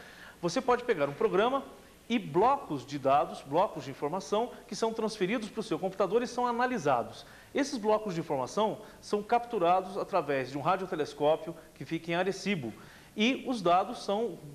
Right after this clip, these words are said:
é, verificados através de um programa especial que você vai ver aqui na tela. Esse é o site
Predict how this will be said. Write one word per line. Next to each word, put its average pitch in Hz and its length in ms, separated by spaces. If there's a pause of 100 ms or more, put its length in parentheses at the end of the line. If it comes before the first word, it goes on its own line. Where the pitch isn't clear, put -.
é, 143 220
verificados 175 1300
através 160 840
de 143 140
um 170 100
programa 139 420
especial 196 580 (260)
que 240 100
você 226 280
vai 196 300
ver 190 320 (280)
aqui 175 260
na 180 80
tela. 110 320 (580)
Esse 285 460
é 254 80
o 254 80
site - 560